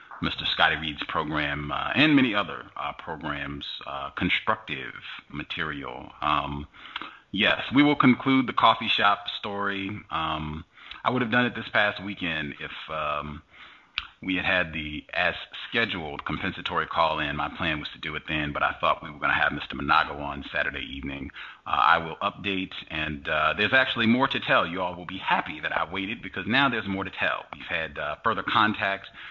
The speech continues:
with the suspected racist at the coffee shop. There was spilled chocolate syrup and everything. So you all will have more to hear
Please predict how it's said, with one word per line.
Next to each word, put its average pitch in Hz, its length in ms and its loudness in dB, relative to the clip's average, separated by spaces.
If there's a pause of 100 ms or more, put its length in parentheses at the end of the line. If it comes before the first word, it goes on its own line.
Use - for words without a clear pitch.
(260)
with 85 220 -10
the 85 180 -6
suspected - 440 -4 (100)
racist 92 480 -4
at 76 140 -6
the - 100 -12
coffee 113 360 2
shop. 104 540 2 (320)
There 85 100 -4
was 71 200 -12 (440)
spilled 120 400 0
chocolate 120 440 4 (140)
syrup 113 300 -4
and 92 160 -6
everything. 87 560 -4 (120)
So 78 40 -12
you 87 220 -8
all 85 160 0
will 80 80 -6
have 85 260 -2
more 131 280 4
to 135 80 -2
hear 90 480 -2